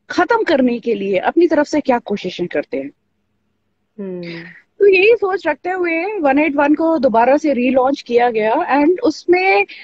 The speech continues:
Speaker 1: शहरों को ना चुन करके मैंने जो प्रचार का, अ,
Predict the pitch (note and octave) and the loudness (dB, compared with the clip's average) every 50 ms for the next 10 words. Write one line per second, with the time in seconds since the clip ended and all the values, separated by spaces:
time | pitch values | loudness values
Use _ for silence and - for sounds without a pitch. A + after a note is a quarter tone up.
0 | - - - _ - - - F4 F4 E4 F#4+ B4 C5+ B4+ - A#4 G#4 D#4 C#4+ D4 | -20 -20 -20 _ -6 0 2 2 2 4 4 4 4 2 2 0 0 0 0 0
1 | D#4+ - - D#4+ C4 B3+ - B3+ A#3+ A3+ - A#3+ B3 C#4 E4+ F#4+ D#4+ A#3 G#3+ A3 | 0 0 0 0 0 0 0 -2 -2 -2 -4 -4 -4 -4 -4 -6 -10 -6 -4 -2
2 | A#3+ C4 D4+ E4+ G#4 A4+ A#4 A#4 A4+ E4+ B3+ - D#4 D#4+ - C4+ A#3+ B3 - B3 | 0 2 2 2 0 0 -2 -4 -6 -6 -4 -2 -2 -2 0 -2 -2 0 0 0
3 | A#3 B3 C#4+ D#4+ - - D4 B3+ A#3 G#3+ G3+ F3 - - F#3+ G3+ G3 F#3+ F#3+ F#3 | 2 2 2 0 0 0 2 2 2 2 0 -2 -2 -2 0 0 2 2 2 2
4 | F3+ E3+ E3+ E3+ | 2 2 0 0